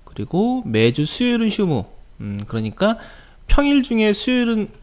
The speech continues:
이제 휴무를 하는데, 아, 여기 토요일 근무를 하시기 때문에 주 오 일 근무라고 하셨어요. 월요일하고 목요일은 이렇게 근무하시고, 화요일하고 금요일은 이렇게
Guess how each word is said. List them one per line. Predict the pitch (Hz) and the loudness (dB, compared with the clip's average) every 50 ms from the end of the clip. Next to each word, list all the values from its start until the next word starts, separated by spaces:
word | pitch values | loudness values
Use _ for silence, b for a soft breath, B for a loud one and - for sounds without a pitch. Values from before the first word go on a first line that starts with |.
| - - - | -20 -12 -8
이제 | 143 123 123 117 120 | -6 -2 0 0 0
휴무를 | - - 202 208 196 185 175 | 0 0 0 0 0 2 0
하는데, | 196 214 202 165 120 113 147 190 226 247 - - - - - | 0 0 0 0 0 2 2 0 0 -2 -6 -12 -16 -10 -4
아, | 101 101 104 101 | -2 -2 0 0
여기 | 98 104 104 123 151 | -2 -2 -2 -2 -2
토요일 | - - - 233 233 226 214 196 | -2 -2 -2 0 0 0 -2 -2
근무를 | - 131 127 127 120 143 | -4 -4 -4 -2 -2 -4
하시기 | 156 - - 165 | -4 -6 -8 -10
때문에 | - - 120 110 113 139 147 | -8 -6 -6 -4 -4 -4 -6
주 | - - 127 | -6 -6 -6
오 | 120 - 110 117 | -4 -2 0 0
일 | 120 | 0
근무라고 | 120 - - 113 110 110 113 113 113 113 - 85 95 104 117 | -2 -4 -6 -6 -4 -4 -4 -6 -6 -6 -6 -6 -4 -4 -4
하셨어요. | 123 - 139 131 - - 85 95 101 B B B B B B B B B B B - - | -4 -4 -4 -6 -4 -4 -6 -6 -8 B B B B B B B B B B B -4 0
월요일하고 | 120 139 160 185 190 196 196 190 185 180 180 175 | 2 4 6 6 6 6 6 6 4 4 2 2
목요일은 | 156 143 147 156 170 170 170 160 170 170 170 170 151 | 2 2 2 4 4 4 4 4 2 0 0 0 0
이렇게 | 131 127 - - 127 | 0 -2 -2 -2 -4
근무하시고, | 120 120 110 104 101 98 - 92 - 104 104 104 - - | -4 -4 -4 -4 -4 -6 -6 -6 -6 -4 -6 -6 -8 -6
화요일하고 | - - 185 190 185 185 180 175 170 165 | -2 0 0 2 2 2 2 0 0 -2
금요일은 | - 135 131 120 120 123 156 190 233 254 262 277 277 - - | -4 -6 -4 -2 -2 -2 -2 -2 -2 -2 -4 -6 -8 -12 -10
이렇게 | - 120 123 - - - 120 - | -6 -4 -6 -4 -4 -8 -8 -8